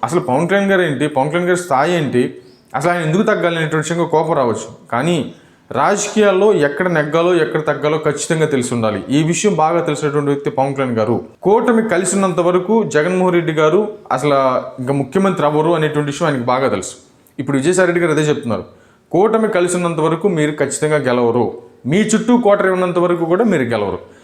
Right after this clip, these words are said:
కాబట్టి రెండు ప్రమాదాలు ఉన్నాయి మీకు. కాబట్టి మీరు అసలు సీఎం అయ్యేటువంటి ఛాన్సే లేదనేటువంటి విధంగా విజయసాయి రెడ్డి గారు ఏ విధంగా అయితే చెప్పారో, పవన్ కళ్యాణ్ గారి ఉద్దేశం అదే. ఇప్పుడు జన సైనికులను కానీ, జనసేన నాయకులను కానీ ఆయన కంట్రోల్ చేస్తోంది.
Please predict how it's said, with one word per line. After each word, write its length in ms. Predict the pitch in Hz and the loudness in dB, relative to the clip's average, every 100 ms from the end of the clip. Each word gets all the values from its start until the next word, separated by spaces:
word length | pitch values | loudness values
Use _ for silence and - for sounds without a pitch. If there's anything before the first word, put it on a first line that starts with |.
| - - | -16 -2
కాబట్టి 280 | 175 220 185 | 0 2 2
రెండు 240 | 165 190 | 2 2
ప్రమాదాలు 420 | 180 185 185 170 | 2 2 2 0
ఉన్నాయి 220 | 147 135 117 | 0 0 0
మీకు. 200 | 107 101 | -2 -4
కాబట్టి 420 | 156 175 214 226 | 0 0 0 2
మీరు 180 | 214 185 | 2 2
అసలు 160 | 170 | -2
సీఎం 320 | - 151 185 | -4 0 2
అయ్యేటువంటి 440 | 190 180 175 139 131 | 2 2 2 2 0
ఛాన్సే 280 | 156 165 170 | 0 0 0
లేదనేటువంటి 540 | 160 147 143 139 139 | 2 0 -2 -2 -2
విధంగా 220 | 139 165 | -2 -2
విజయసాయి 340 | 143 160 160 151 | -2 -2 0 0
రెడ్డి 160 | 143 | 0
గారు 100 | 139 | 0
ఏ 40 | 131 | 0
విధంగా 260 | 139 143 | 0 0
అయితే 120 | 131 | -2
చెప్పారో, 480 | 127 113 - 104 165 - - | -2 -4 -4 -4 -4 -6 -2
పవన్ 180 | 160 220 | 2 2
కళ్యాణ్ 200 | 233 226 | 2 2
గారి 100 | 226 | 2
ఉద్దేశం 300 | 175 180 170 | 2 0 2
అదే. 220 | 117 101 - | 0 -2 -4
ఇప్పుడు 240 | 131 175 | -4 -2
జన 220 | 156 135 165 | 2 0 2
సైనికులను 460 | 196 190 190 180 | 0 0 0 0
కానీ, 200 | 175 185 | 0 0
జనసేన 500 | 156 143 160 175 170 | 0 0 0 0 0
నాయకులను 500 | 156 131 175 202 190 | 0 2 2 2 2
కానీ 160 | 175 165 | 0 0
ఆయన 140 | 151 | -2
కంట్రోల్ 480 | 139 147 151 175 170 | -2 -4 0 -2 2
చేస్తోంది. 600 | 151 147 143 143 147 180 | 0 0 -2 -2 -2 -4